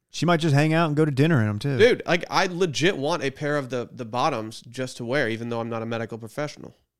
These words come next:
Speaker 1: They got the hoodies, too?
Speaker 2: Yeah.
Speaker 1: The hoodies are comfy.
Speaker 2: Need to cop one of these.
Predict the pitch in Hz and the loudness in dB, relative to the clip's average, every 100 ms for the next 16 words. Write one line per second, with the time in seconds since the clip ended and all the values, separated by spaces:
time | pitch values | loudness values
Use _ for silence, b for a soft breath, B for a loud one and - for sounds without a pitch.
0 | _ _ _ _ _ 123 123 120 110 123 | _ _ _ _ _ 0 2 4 4 6
1 | 135 127 - 131 139 160 - 131 131 110 | 6 2 0 -2 0 -4 -8 -2 0 -2
2 | - _ _ - 117 139 143 127 123 135 | -8 _ _ -6 0 2 2 2 2 0
3 | - 135 131 147 139 147 143 160 180 - | 0 -4 -4 -4 -4 -2 -2 -2 -4 -6